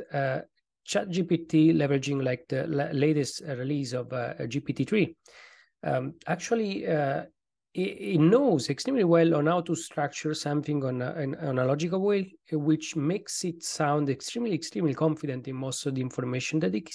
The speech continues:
it gives. But on the other hand, it, uh, it might give you wrong information, even though it gives you the impression that those in-, this information is actually right.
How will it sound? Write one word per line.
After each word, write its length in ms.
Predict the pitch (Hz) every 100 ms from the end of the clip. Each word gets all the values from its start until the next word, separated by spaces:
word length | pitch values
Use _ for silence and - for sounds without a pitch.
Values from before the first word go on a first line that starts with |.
| -
it 280 | 107 - 160
gives. 360 | 190 196 - - - -
But 240 | 190 - - _ - - - - _ _ _ _ _ _ _ _ 180
on 160 | 135
the 120 | 147
other 200 | 208 175
hand, 240 | 135 135 127 - _ _ 170
it, 260 | 147 170
uh, 140 | 147 -
it 120 | 156
might 280 | 156 143 131
give 280 | 165 196 151
you 260 | 135 120 -
wrong 260 | 156 175 165
information, 720 | 143 147 143 170 165 139 160
even 260 | 160 143
though 320 | 135 131 127 180
it 160 | 135
gives 440 | - 160 131 - 139
you 100 | 123
the 100 | 127
impression 640 | 123 139 135 - 143 127
that 280 | 127 123 - - 156
those 220 | 131 135
in-, 100 | 139
this 240 | 135 131
information 500 | 135 135 131 123 127
is 120 | 120
actually 300 | 127 - 123
right. 360 | 120 139 127